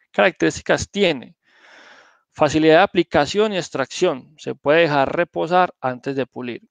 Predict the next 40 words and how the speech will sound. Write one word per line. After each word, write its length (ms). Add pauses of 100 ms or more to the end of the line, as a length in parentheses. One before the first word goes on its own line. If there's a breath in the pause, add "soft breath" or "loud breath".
(120)
cosa 460
que 180
no 160
se 100
podía 360
hacer 220
con 160
la 80
ciento 320
ocho. 300
Acuérdense 220
que 80
la 60
ciento 160
ocho 180
decía, 200
"No 220
la 140
deje 200
secar 440 (100)
por 300
nada", 480 (500 loud breath)
porque 240
entonces 380
después 200
quitarla 340
es 40
muy 140
difícil. 460
¿Listo? 280
Entonces, 440 (280 loud breath)
la 80
ciento 260
cuatro 360
se 100
puede 200
dejar 200
reposar 320
un 80
momento 380